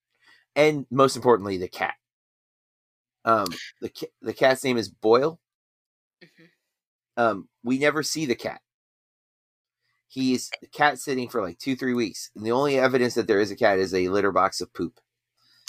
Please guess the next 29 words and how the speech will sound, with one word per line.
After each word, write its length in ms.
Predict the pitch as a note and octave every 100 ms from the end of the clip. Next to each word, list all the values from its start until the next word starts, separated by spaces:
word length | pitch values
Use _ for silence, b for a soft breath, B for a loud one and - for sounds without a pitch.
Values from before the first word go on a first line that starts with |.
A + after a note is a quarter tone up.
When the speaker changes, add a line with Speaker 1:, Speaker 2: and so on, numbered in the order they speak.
| -
Speaker 2:
And 240 | G3 F3
that 140 | E3+ E3+
the 80 |
food 280 | D#3+ E3+ D3+
seems 260 | - D3 -
to 40 |
be 140 | - D3
gone. 360 | D3 C3 C3 E3 -
But 220 | B3+ G3
Speaker 1:
Yes. 320 | D#3 - - _ _ _ _
Speaker 2:
as 140 | C#4+ D#4+
a 60 |
person 420 | F#4 B3 A#3+ G#3+ G3+
who 580 | F#3 F3+ E3 D#3+ D#3+ - _ _ -
has 240 | - F3+
had 220 | - D#3 -
cats 340 | - C#3+ -
all 120 | D#3+
her 200 | E3 F3
life, 760 | F#3 F#3+ G3 G3+ - - - - _ _ _
and 120 | D#3 D3
now 200 | C#3 C3+
I 100 | C#3
have 220 | C#3+ C#3+ -
four, 480 | E3 E3+ C#3+ C3 - _ _ _ _ _ _
cats 480 | - A3 B3+ - - F3+ _ -
don't 600 | E3 D#3+ E3+ F3+ - - _ _ _ E3
generally 560 | F3+ F3 E3+ E3 D#3+ _ -
change, 680 | - G3 D#3+ D3+ D3 D3+